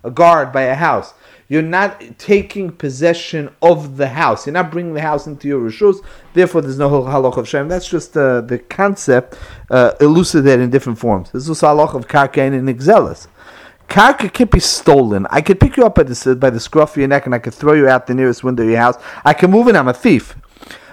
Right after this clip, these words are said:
But the house does not have what we call kinyon exel. It does not retain the name in halachically of stolen property. It's not. The house is not stolen property. In Mitzvah Hashem, we'll see when we learn the halachas of Mekachtos, that in Mekachtos there is no distinction between,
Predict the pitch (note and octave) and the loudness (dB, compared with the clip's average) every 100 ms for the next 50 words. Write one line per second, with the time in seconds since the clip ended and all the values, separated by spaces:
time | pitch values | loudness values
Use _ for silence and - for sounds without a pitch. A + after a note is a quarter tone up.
0 | - C3 F3 D#3+ D3 E3 B3+ F4 - - | -8 2 4 4 2 4 6 4 2 -2
1 | E3+ F3 F3+ E3+ C#3 A#2+ A#2 - A2 - | 0 2 2 2 0 -2 -4 -4 -6 -4
2 | A#2+ C3 D#3 D#3+ G3 G#3 F#3+ G3+ C#4 C#4 | -2 0 0 2 4 2 2 0 0 -2
3 | - D#3 F3 F3+ - G3 F3+ C#3 C#3 C#3 | -4 -4 -2 -2 0 0 0 0 -2 0
4 | E3+ E3+ A#2+ A#2+ G2 B2+ - D3 D#3 E3+ | 2 2 0 -2 -4 -6 -2 2 4 2
5 | C3+ A2+ A#2 A2 - - - C3 - - | -2 -2 0 -2 -6 -8 -2 0 0 2
6 | F#3+ F3+ F3 D#3 B2+ D3 B2 - G2+ F#2+ | 6 6 4 0 2 4 4 2 -2 -2
7 | - F#3+ - - _ _ _ - D3+ E3 | 0 0 0 -12 _ _ _ -2 0 0
8 | C#3+ C#3+ C3 - B2+ A2 F#2+ G2+ F2+ - | -2 -4 -4 -2 -4 -4 -6 -8 -8 -14
9 | - - _ - _ _ _ - C#3+ F3 | -20 -20 _ -20 _ _ _ -14 -8 -4
10 | F#3+ F3 G#3+ D#3 C#3 - F#3 D3 B2+ B2 | -4 -2 -2 0 -4 -4 -4 -4 -4 -4
11 | A2+ A#2 C#3+ C#3+ C3 C#3 C#3+ - C3+ C3+ | -6 -6 -6 -4 -2 -2 -4 -6 -6 -4
12 | C3+ C#3+ B2 - - A3 A3+ D#3 D#3 - | -4 -4 -8 -10 0 4 4 2 -4 -6
13 | D3 C3+ C#3 C3 C3+ - G3 E3+ D#3 D3 | -4 -2 -4 -4 -6 0 2 2 2 2
14 | D#3 F3+ D3+ D3+ D#3 D3 C3+ B2 D3 C3+ | 2 0 0 0 0 0 -4 -6 -6 -6
15 | - A2+ G2+ G#2 - C3 A#2 G#2 | -6 -8 -8 -12 -6 -4 -4 -6